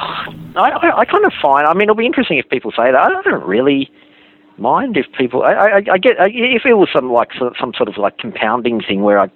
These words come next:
kind of got the impression that everyone f-, thought, thought that I became a social pariah or something, maybe I'd mind or whatever. But I generally find that with my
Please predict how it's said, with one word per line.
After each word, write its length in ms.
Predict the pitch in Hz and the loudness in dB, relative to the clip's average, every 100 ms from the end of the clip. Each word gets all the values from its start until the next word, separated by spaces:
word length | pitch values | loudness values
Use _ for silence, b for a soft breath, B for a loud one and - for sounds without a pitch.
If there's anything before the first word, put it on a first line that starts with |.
| - | -6
kind 100 | 113 | -4
of 60 | |
got 140 | 95 - | -4 -4
the 80 | 101 | -6
impression 640 | 95 107 101 104 98 92 B B B B - | -6 -2 -2 -2 -4 -8 B B B B -4
that 160 | 110 - | -2 0
everyone 440 | 131 131 117 110 98 - - | -2 0 2 2 -2 -10 -10
f-, 80 | - - - - - | -10 -10 -12 -8 -2
thought, 220 | 110 135 - - - | -2 -2 -10 -14 -4
thought 200 | 120 117 - | 0 0 0
that 160 | 98 | 2
I 140 | 104 104 | 2 0
became 320 | 98 110 101 | -2 -6 -4
a 40 | - | -4
social 280 | 110 - 113 | -2 -2 -4
pariah 420 | - 95 95 110 | 0 2 4 4
or 140 | 113 - | 2 0
something, 280 | 80 90 | -4 -2
maybe 220 | 98 95 95 | -2 2 2
I'd 180 | 92 | 0
mind 280 | 90 90 101 | -2 -2 0
or 80 | 104 | 0
whatever. 300 | 101 101 156 B B B - | 0 2 0 B B B -2
But 60 | |
I 40 | 190 | 2
generally 360 | 277 277 233 - | 4 4 2 2
find 300 | 139 131 120 | 2 2 2
that 180 | 110 - | 0 -2
with 140 | 113 | -6
my 120 | 98 | -6